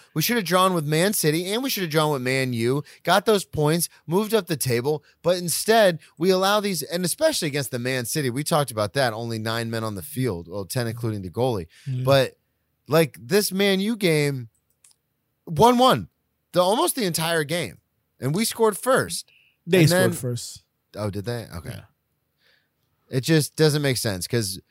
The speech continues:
Speaker 1: both times when I go to look at the recaps, you know where that last goal little notch is on the
Speaker 2: Ninety
Speaker 1: timeline?
Speaker 2: plus.
Speaker 1: At, yeah, both times. And that's garbage, man. Like, what's going on?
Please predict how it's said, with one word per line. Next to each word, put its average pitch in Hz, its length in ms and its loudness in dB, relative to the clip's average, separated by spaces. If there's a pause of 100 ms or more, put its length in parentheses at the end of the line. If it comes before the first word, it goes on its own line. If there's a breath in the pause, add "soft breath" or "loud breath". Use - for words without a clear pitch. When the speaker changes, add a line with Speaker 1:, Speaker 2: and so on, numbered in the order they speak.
(320)
Speaker 1:
both 156 240 4
times 135 340 2
when 117 100 -4
I 117 100 0
go 120 100 0
to 120 80 0
look 113 180 -2
at 113 80 -4
the 107 80 -6
recaps, 95 640 -4
you 110 80 -2
know 123 160 2
where 143 140 4
that 127 200 4
last 123 340 -2
goal 135 540 0
little 139 240 -2
notch 135 340 -2
is 160 360 -2 (180 soft breath)
on 127 160 0
the 143 60 4
Speaker 2:
Ninety 233 340 6
Speaker 1:
timeline? 170 180 6
Speaker 2:
plus. 165 800 2
Speaker 1:
At, 147 220 2
yeah, 127 380 0 (180)
both 160 200 6
times. 95 460 -2
And 117 180 -6
that's 135 280 2 (680)
garbage, 131 640 2
man. 143 400 0
Like, 131 160 -4
what's 180 220 0
going 139 260 -8
on? 131 520 -6